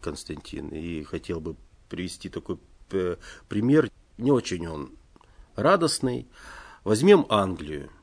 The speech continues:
Да, и вроде бы нам кажется, Англия — это развитая страна.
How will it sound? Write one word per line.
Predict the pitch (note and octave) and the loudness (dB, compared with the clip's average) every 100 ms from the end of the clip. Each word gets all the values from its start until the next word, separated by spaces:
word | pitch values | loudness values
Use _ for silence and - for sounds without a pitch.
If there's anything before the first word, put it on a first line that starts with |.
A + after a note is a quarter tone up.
| _ _ _ _ _ _ _ | _ _ _ _ _ _ _
Да, | G#2+ A2+ | -2 0
и | |
вроде | G2+ E3+ D3 | 2 2 2
бы | A2+ | 2
нам | A2+ | 2
кажется, | G2+ B2+ A#2+ - G#2 | 2 0 0 0 2
Англия — | B2+ F#2 F2+ F2 | 2 0 0 -2
это | - E2 E2 | -2 -4 0
развитая | C3 G#2+ F2+ - C2+ | 2 2 -2 -6 -8
страна. | - - D2+ A#2 B2+ - | -8 -10 -6 -4 -4 -6